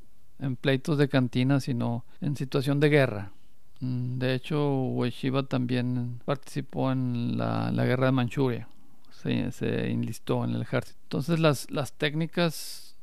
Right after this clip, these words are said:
la aplicación de las técnicas no era una, no era una calistecnia, o sea, era, eran técnicas de combate para situaciones de combate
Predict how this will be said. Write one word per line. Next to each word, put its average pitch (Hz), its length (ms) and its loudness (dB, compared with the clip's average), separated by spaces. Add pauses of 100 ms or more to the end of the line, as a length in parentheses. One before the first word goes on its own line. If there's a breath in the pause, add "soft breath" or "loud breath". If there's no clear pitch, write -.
la 139 100 0
aplicación 139 500 0
de 160 60 0
las 160 220 0
técnicas 151 920 0 (680 soft breath)
no 147 360 2
era 147 380 6
una, 139 760 -2 (420)
no 143 240 0
era 165 100 4
una 170 140 4
calistecnia, 117 680 -4
o 117 100 -8
sea, 117 340 -8
era, 135 160 -2
eran 143 300 0
técnicas 135 500 0
de 123 100 -2
combate 135 680 -2 (200)
para 139 200 0
situaciones 139 540 0
de 139 100 0
combate 117 800 -2